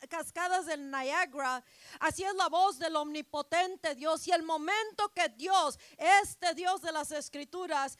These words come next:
es el, el momento que tú y yo empezamos a servir y a seguir al verdadero Dios, tenemos que tener la plena confianza que la misma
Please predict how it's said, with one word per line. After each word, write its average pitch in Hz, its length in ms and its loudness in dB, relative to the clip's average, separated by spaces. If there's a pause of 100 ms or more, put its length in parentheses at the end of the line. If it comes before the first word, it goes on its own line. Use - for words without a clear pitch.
(140)
es 339 240 0
el, 403 220 -4
el 339 80 0
momento 403 560 -4
que 370 140 -10
tú 440 160 -8
y 392 80 -2
yo 392 100 0
empezamos 349 760 -4
a 381 120 -2
servir 339 500 -6
y 294 80 -6
a 294 100 -4
seguir 302 360 -8
al 277 140 -4
verdadero 269 580 0
Dios, 339 380 0 (220)
tenemos 403 760 0
que 392 160 -2 (180)
tener 349 460 -2
la 311 140 -2
plena 359 480 0
confianza 330 880 -2 (220)
que 330 140 0
la 294 160 2
misma 415 500 -2